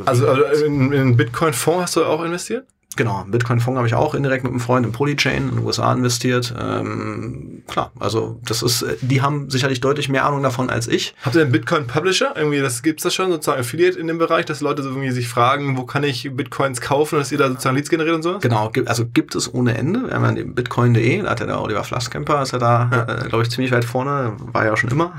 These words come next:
Speaker 2: ist ja auch sehr domain-driven. Äh, da gibt's also auch Affiliate-Ansätze. Die sind jetzt bei Edsel noch nicht in Summe da. Wir haben ein paar sehr interessante Partnerprogrammanfragen zu dem Thema. Da muss man eben auch ein bisschen gucken, ne? Also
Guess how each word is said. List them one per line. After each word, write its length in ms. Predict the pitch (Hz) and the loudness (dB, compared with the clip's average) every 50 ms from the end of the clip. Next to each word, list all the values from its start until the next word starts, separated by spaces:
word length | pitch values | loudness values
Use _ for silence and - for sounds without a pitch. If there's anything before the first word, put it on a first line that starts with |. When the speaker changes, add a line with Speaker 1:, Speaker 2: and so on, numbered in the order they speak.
| 120 | -8
Speaker 2:
ist 120 | 117 117 117 | -6 -4 -2
ja 60 | 123 | 0
auch 120 | 117 113 120 117 | 0 0 0 0
sehr 140 | 117 113 113 | 2 2 0
domain-driven. 640 | 120 113 110 113 127 127 127 131 139 160 170 170 - - - - - - - - - - - - _ - | 0 0 0 0 0 0 0 0 0 -2 -6 -8 -10 -16 -16 -14 -12 -12 -12 -12 -14 -14 -16 -16 _ 0
Äh, 580 | 120 120 120 120 120 120 117 117 113 113 113 110 | 4 4 6 6 6 6 6 4 4 2 2 2
da 80 | 110 110 | 0 2
gibt's 180 | 120 165 - - | 0 0 -2 0
also 200 | - - 120 - | 0 0 0 2
auch 220 | - 110 - - | 0 -2 -4 -6
Affiliate-Ansätze. 880 | - - - 143 143 175 185 - - - 165 160 170 170 - - 240 262 254 | -8 -4 -4 0 0 0 0 0 -2 -2 0 0 0 -2 -2 -4 -6 -6 0
Die 80 | - 127 | 2 4
sind 160 | 120 123 135 | 4 4 4
jetzt 200 | 151 147 - - | 2 0 -2 -4
bei 100 | - 101 | -8 -6
Edsel 440 | - 127 123 120 - 175 170 170 160 | -4 -4 -2 -2 0 0 0 0 0
noch 200 | 131 120 120 120 | 0 -2 0 2
nicht 420 | 123 127 160 - - - - - _ _ _ _ - | 2 2 2 2 -2 -4 -8 -14 _ _ _ _ -4
in 120 | - 131 135 | 0 2 2
Summe 240 | 117 117 131 190 196 | 4 4 4 2 2
da. 180 | 185 180 170 | 0 0 0
Wir 80 | 151 123 | 0 0
haben 120 | 117 117 117 | 0 0 0
ein 40 | |
paar 140 | 117 120 117 | 2 2 2
sehr 140 | 110 117 123 | 2 2 2
interessante 360 | 127 131 123 120 127 117 113 | 0 0 -2 -2 -2 -2 -2
Partnerprogrammanfragen 920 | 113 117 - - 196 180 - 160 156 151 151 147 147 - - 143 139 143 143 | -2 -2 -2 -2 -2 -4 -6 -6 -6 -6 -6 -6 -8 -4 -2 -2 -2 -2 -4
zu 100 | - 135 | -8 -8
dem 140 | 135 135 | -8 -8
Thema. 380 | 131 - - 139 151 151 156 151 - - - - - - | -6 -4 -2 0 0 0 0 -2 -4 -12 -12 -12 -8 0
Da 40 | - | 2
muss 140 | 127 131 123 | 2 4 4
man 80 | - 151 | 2 0
eben 120 | 139 131 | 2 2
auch 100 | 127 120 | 2 4
ein 80 | 120 117 | 4 4
bisschen 240 | 117 117 120 117 | 4 4 2 0
gucken, 260 | 117 117 135 120 107 104 | 0 0 -2 -2 -4 -4
ne? 280 | 98 101 123 135 135 | -2 -2 -2 -2 -2
Also 340 | - 113 113 120 110 104 - | -2 0 2 2 2 0 -2